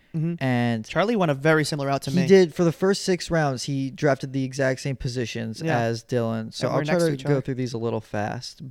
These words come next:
Speaker 2: but so instead of Kupp and Evans, he takes Jefferson with the one and CeeDee Lamb with the
Speaker 1: I
Speaker 2: two.
Speaker 1: like Jefferson and Lamb more than Kupp and Evans.
Speaker 2: You do?
Speaker 1: I like Jefferson, like,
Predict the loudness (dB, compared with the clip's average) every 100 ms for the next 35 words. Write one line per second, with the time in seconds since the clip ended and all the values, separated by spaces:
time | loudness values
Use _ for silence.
0 | -4 -2 0 -4 -10 _ _ _ -10 0
1 | 2 2 0 -4 0 0 0 -2 0 0
2 | 0 0 -6 -8 -6 -6 -4 0 0 0
3 | -4 -2 -2 -2 0 0 -2 -4 -8 -6
4 | -4 -2 -2 -2 -4 -4 0 2 0 -2
5 | -4 -4 -4 -4 -2 -2 -2 -2 -4 -6
6 | -8 -6 -8 -8 -10 -12 -16 _ 2 6
7 | 6 4 _ -6 -2 -2 -4 _ _ -4
8 | -4 -2 -4 -4 -4 -6 -6